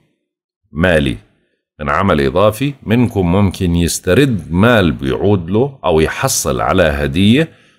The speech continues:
خففوا من النفقات، ممكن تناقش موضوع تمويل أو قرض، أو ممكن تحصل على تسوية اللي أنت بتحلم فيها.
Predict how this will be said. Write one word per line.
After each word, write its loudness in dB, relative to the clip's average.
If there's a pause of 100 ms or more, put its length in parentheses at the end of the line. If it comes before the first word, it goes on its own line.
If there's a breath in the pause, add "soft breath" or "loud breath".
خففوا -4
من 2
النفقات، 0 (180)
ممكن 0
تناقش -2
موضوع 2 (460 soft breath)
تمويل 2 (220)
أو 2 (120)
قرض، 0 (280)
أو 4
ممكن 2
تحصل -4
على 2
تسوية 0
اللي 2
أنت 2
بتحلم -6
فيها. -8